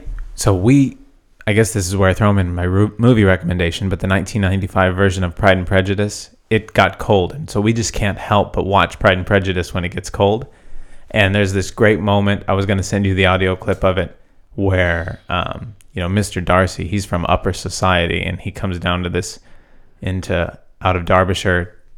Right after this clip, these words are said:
down to the lower society where the Bennets are living, and it's all country manners. And the movie opens with the line, so he's like,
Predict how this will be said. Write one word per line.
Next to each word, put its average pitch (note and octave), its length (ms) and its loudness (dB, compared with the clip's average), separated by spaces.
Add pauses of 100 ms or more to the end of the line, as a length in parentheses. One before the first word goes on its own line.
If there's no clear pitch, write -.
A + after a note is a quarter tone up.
down G2 320 0
to G2 120 -6
the F2 140 -2
lower F#2+ 300 4
society F#2+ 520 2
where F#2+ 160 2
the F2+ 80 -2
Bennets F#2 400 -2
are F#2+ 80 0
living, F2+ 420 -2
and E2+ 240 -6
it's - 200 -6
all F2+ 300 2 (100)
country G2+ 400 -2
manners. F#2 500 -2
And G#2 140 0
the G#2 60 2
movie B2 480 6
opens B2+ 440 2
with G2+ 140 0
the F#2+ 100 -4
line, F#2 400 -2
so - 140 -10
he's F#2+ 160 -4
like, F#2 200 -4